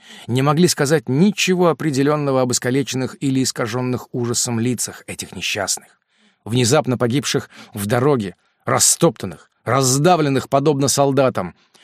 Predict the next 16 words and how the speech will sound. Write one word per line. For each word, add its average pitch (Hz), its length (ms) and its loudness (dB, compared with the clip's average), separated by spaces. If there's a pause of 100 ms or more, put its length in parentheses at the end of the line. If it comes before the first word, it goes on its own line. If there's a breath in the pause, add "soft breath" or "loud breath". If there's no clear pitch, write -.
(120)
телами 143 380 2
которых 131 400 0
бывают 127 360 2
завалены 127 560 0
рвы 123 300 0
во 107 100 0
время 101 220 -2
штурма 120 480 -2 (220 soft breath)
неприятельской 113 800 0
крепости. - 580 -12 (960)
Флоре 139 400 2
показалось, 123 600 0 (140)
что - 240 -4
она 131 180 2
все 147 260 -2
же 135 140 -2